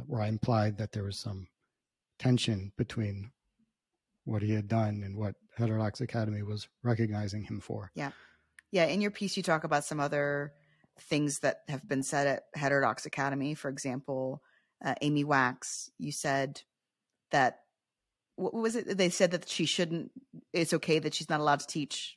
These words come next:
Speaker 2: certain things to students.
Speaker 1: R-, right. They, everyone just agreed that she, it's, it's fine.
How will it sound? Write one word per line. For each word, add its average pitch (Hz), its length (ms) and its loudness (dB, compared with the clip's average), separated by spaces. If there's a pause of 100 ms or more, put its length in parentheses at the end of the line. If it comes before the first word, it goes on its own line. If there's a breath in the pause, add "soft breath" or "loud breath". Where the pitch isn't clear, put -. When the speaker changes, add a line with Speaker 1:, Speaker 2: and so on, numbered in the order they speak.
(160)
Speaker 2:
certain - 320 -2
things 151 300 -4
to 156 100 -10
students. 139 480 -8 (640)
Speaker 1:
R-, 147 220 2
right. 147 320 10
They, 151 140 10
everyone 143 560 8
just 139 180 4
agreed 131 440 8
that 110 200 0
she, 123 320 6
it's, - 320 0
it's - 320 0
fine. 135 500 6